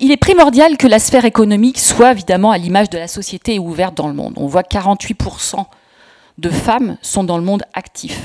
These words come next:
Donc, il est important que ce secteur du numérique, il, il reflète aussi aujourd'hui cette réalité. Comme demain sera de plus en plus numérique, eh bien, il est important que les quarante-huit pour cent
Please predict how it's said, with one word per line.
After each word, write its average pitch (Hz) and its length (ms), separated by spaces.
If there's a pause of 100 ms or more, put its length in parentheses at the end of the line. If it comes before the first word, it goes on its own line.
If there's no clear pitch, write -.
(500)
Donc, - 180
il 202 60
est 214 120
important 285 380
que 311 80
ce - 80
secteur 214 400
du 185 100
numérique, 175 520
il, 190 80 (180)
il 190 100
reflète - 520
aussi - 340
aujourd'hui 160 540 (180)
cette - 220
réalité. 165 440
Comme 320 280
demain 240 300
sera - 180
de - 60
plus 262 200
en 240 80
plus 214 180
numérique, 170 540
eh - 300
bien, 160 120
il 156 120
est 175 120
important - 540 (460)
que 196 80
les 175 100
quarante-huit 240 440
pour - 260
cent 190 360